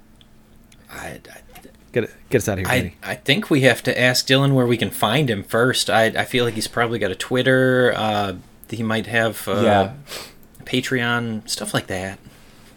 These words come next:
Speaker 3: I, I don't have a Patreon, but if you wanna
Speaker 1: Oh.
Speaker 3: hit me up on Twitter, um, where I basically just shoot the shit with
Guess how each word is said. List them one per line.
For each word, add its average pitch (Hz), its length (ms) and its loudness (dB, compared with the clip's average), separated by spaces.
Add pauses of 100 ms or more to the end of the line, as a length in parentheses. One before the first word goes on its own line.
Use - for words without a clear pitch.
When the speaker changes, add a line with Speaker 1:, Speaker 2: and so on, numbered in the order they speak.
(440)
Speaker 3:
I, 135 160 2
I 131 120 4
don't 156 200 2
have 110 160 2
a 90 60 -8
Patreon, 90 680 -8
but 107 160 -4
if 110 160 -4
you 127 80 0
wanna 131 200 4
Speaker 1:
Oh. - 20 -2
Speaker 3:
hit 107 160 -4
me 98 100 -2
up 90 160 -4
on 80 140 -4
Twitter, 87 480 -4 (320)
um, 90 320 0
where 98 200 4
I 98 220 4
basically 92 560 -2
just 90 160 -10
shoot - 240 -6
the 85 60 -8
shit 85 280 -2
with 85 120 -8